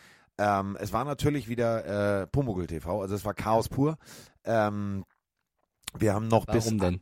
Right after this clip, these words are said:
Speaker 2: Was ist denn passiert? Warum war Pumuckl T V?
Speaker 1: Was wi-, was willst du zuerst hören? Die, die ist
Speaker 2: Hm.
Speaker 1: absolute Highlight meines, meines beruflichen Lebens oder eher später?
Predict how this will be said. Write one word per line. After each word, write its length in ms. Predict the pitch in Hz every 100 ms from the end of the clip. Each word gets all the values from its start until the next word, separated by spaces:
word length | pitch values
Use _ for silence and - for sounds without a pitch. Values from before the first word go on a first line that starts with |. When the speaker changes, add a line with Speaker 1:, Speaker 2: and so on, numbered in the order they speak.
| _
Speaker 2:
Was 200 | 117 -
ist 80 | -
denn 120 | 127
passiert? 380 | 110 - 87 - _ _ _ _ _ _ _
Warum 240 | 113 123
war 80 | 127
Pumuckl 340 | - 110 98
T 100 | 95
V? 40 | 92
Speaker 1:
Was 140 | 139 165
wi-, 100 | 160
was 180 | 165 160
willst 200 | 170 -
du 60 |
zuerst 380 | 147 143 104 90
hören? 180 | 69 60 - _ -
Die, 160 | 117
die 140 | 107 120
ist 100 | -
Speaker 2:
Hm. 60 |
Speaker 1:
absolute 480 | 143 143 160 143 110
Highlight 400 | 147 196 196 185
meines, 360 | 160 151 139 131
meines 300 | 127 127 -
beruflichen 520 | 120 156 160 147 127
Lebens 360 | 127 170 170
oder 320 | 123 139 135 123
eher 140 | 123
später? 360 | - 85 60